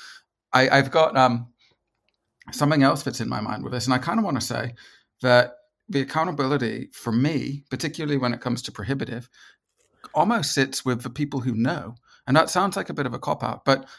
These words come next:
there are areas where I have huge amounts of ignorance, right? And I'm not the person really to speak up in those. It's, it's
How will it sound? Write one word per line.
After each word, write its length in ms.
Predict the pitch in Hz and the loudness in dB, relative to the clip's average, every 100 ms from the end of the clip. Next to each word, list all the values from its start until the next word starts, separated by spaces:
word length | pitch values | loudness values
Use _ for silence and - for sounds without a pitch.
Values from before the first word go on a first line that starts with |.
| _ | _
there 140 | 147 151 | 4 8
are 200 | 151 - | 8 8
areas 380 | 175 190 175 - | 4 2 0 0
where 180 | 127 | 2
I 120 | 139 143 | 2 2
have 160 | 123 | 0
huge 360 | - - 170 160 | -2 -6 -6 -4
amounts 320 | 135 127 - | -4 -4 -8
of 60 | 127 | -12
ignorance, 520 | 120 117 113 - - _ _ _ _ | -10 -10 -10 -12 -18 _ _ _ _
right? 200 | 131 151 156 | 0 2 4
And 120 | 139 | 4
I'm 140 | 156 | 4
not 200 | 165 170 | 2 -2
the 80 | 147 | -4
person 500 | 143 175 - 156 143 _ | -4 -4 -4 -8 -10 _
really 380 | 123 143 170 135 | -2 -2 0 0
to 120 | 127 127 | -2 -4
speak 240 | - 139 | -4 -4
up 160 | 180 - | -4 -6
in 80 | 123 | -8
those. 260 | 123 - | -8 -8
It's, 140 | 127 - | -10 -6
it's 200 | - | -6